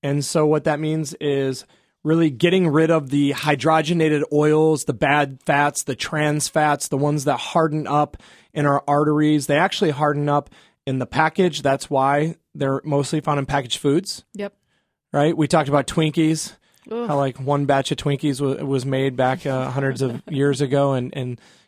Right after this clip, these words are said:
Speaker 1: you know, they haven't had to make any cent-, no. All joking aside, but that's really kind of the whole point, is that these trans fats, um, they're really good for preserving things, uh, preserving, you know, foods in the package, but they're not really good at preserving our health.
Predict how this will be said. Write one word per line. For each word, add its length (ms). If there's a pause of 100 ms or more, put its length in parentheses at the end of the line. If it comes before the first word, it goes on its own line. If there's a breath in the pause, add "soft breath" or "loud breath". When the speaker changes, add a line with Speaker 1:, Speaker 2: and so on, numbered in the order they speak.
Speaker 1:
you 80
know, 40
they 80
haven't 240
had 140
to 60
make 200
any 200
cent-, 300
no. 200 (340 loud breath)
All 120
joking 340
aside, 260
but 80
that's 220
really 320
kind 200
of 60
the 80
whole 160
point, 340
is 100
that 100
these 180
trans 360
fats, 360 (540 soft breath)
um, 360
they're 200
really 200
good 200
for 180
preserving 840
things, 540 (120)
uh, 540 (440 soft breath)
preserving, 920
you 100
know, 200
foods 460
in 160
the 80
package, 760
but 160
they're 120
not 160
really 180
good 140
at 60
preserving 400
our 100
health. 260